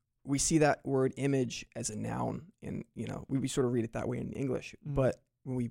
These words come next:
Speaker 1: really break it down, it's, acts more as a verb. It's more of imager. It's, it's a, a purpose. You know, imager is also a noun. Uh, <laughs>
Speaker 2: <laughs> No,
Speaker 1: it's
Speaker 2: I know what
Speaker 1: early
Speaker 2: you
Speaker 1: in the
Speaker 2: mean.
Speaker 1: morning. I haven't taken a test in a while. But, um, to image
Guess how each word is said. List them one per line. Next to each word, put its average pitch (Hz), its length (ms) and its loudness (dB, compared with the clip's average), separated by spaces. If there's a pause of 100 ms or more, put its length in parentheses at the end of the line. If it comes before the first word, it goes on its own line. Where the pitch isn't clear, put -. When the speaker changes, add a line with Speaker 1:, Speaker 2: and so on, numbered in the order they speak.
Speaker 1:
really 160 220 4
break 135 220 2
it 110 80 -10
down, 131 200 -2
it's, - 180 -10
acts 123 280 -8
more 135 180 0
as 123 100 -2
a - 40 -12 (140)
verb. 117 420 -4
It's - 160 -12
more 127 180 -2
of 123 140 -4
imager. 117 840 -2
It's, - 180 -10
it's 113 140 -8
a, - 200 -6 (240)
a - 100 -12
purpose. - 580 -6 (340)
You 123 100 -8
know, 101 60 -6 (140)
imager 120 380 -2
is - 100 -8
also - 300 -8
a - 40 -10
noun. - 260 -12 (440)
Uh, 139 300 -4
<laughs> - 40 -6 (360)
Speaker 2:
<laughs> 165 100 2
No, 175 100 2 (340)
Speaker 1:
it's 175 160 8
Speaker 2:
I 165 60 8
know 180 60 10
what 175 60 8
Speaker 1:
early 170 200 8
Speaker 2:
you 156 60 8
Speaker 1:
in 151 60 6
the 151 60 4
Speaker 2:
mean. 147 60 4
Speaker 1:
morning. 131 340 4
I - 40 -6
haven't 123 220 0
taken 123 240 0
a - 40 -2
test - 320 -2
in 110 60 -4
a 123 60 -6
while. 98 300 -6 (420)
But, 139 280 6
um, 127 380 -2 (1200)
to 175 160 2
image 107 520 -6